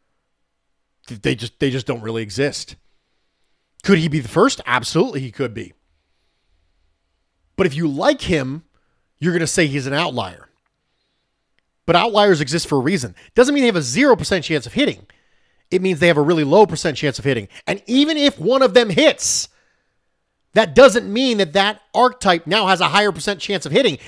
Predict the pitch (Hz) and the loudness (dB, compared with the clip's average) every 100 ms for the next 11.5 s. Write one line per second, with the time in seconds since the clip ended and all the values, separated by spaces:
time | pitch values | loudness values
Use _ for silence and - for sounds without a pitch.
0 | - 254 - 349 269 220 202 262 220 226 | -2 -2 2 2 4 2 0 0 4 4
1 | 190 - 311 - _ _ _ _ _ _ | 2 -2 -2 -4 _ _ _ _ _ _
2 | - 247 277 269 190 160 254 311 311 294 | -4 -4 -2 -4 -2 2 4 4 2 2
3 | 269 262 269 254 247 233 247 247 214 165 | 2 2 0 0 -2 -2 0 0 0 2
4 | 196 190 - - _ _ _ _ _ _ | 2 0 -10 -12 _ _ _ _ _ _
5 | _ _ _ _ _ _ _ _ - 208 | _ _ _ _ _ _ _ _ -2 0
6 | 208 233 190 143 262 - 226 214 185 - | 2 0 0 2 0 0 -2 -2 -4 0
7 | 254 190 156 170 185 175 - 226 143 107 | 2 2 -4 -4 -2 -2 -2 -2 -4 -10
8 | - 175 170 147 233 220 214 214 214 202 | -6 0 2 4 4 6 6 6 6 6
9 | - _ 123 151 226 208 214 170 120 _ | 0 _ -2 4 6 6 6 4 0 _
10 | _ - 233 - 240 240 - 156 196 190 | _ 4 4 4 -2 -2 -4 -4 0 0
11 | - 220 202 170 | 2 2 2 0